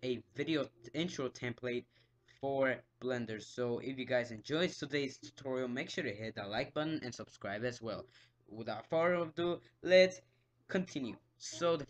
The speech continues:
first thing that you guys want to do is open up the first link that will be in the description, which will take you to this, uh, video right here that ha-, here that it has a lot, a lot of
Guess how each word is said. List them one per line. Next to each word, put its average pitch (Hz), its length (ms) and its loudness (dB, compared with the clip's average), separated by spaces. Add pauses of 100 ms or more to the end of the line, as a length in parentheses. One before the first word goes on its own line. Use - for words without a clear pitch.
(100)
first 190 360 2
thing 180 140 -2
that 170 100 4
you 147 60 0
guys 135 280 2
want 139 240 -2
to - 60 -16 (100)
do 147 320 -2 (280)
is - 140 -8 (100)
open 180 360 2
up 143 280 2
the 135 200 -2
first 139 360 -2
link 147 280 -2
that 131 140 0
will 127 160 -2
be 131 160 -4
in 135 100 -6
the 123 80 -4
description, 143 640 -4
which 143 400 -6
will 143 200 -2
take 156 280 0
you 160 80 -2
to 143 140 -8
this, 123 340 -4
uh, 135 60 -4 (200)
video 151 340 2
right 123 260 0
here 151 360 2
that 123 200 -2
ha-, 120 200 -6 (180)
here 160 360 0 (280)
that 123 120 -4
it 120 80 -4
has 131 320 2 (340)
a 117 100 -2
lot, 135 540 2 (300)
a 123 80 0
lot 123 480 4
of 107 80 -8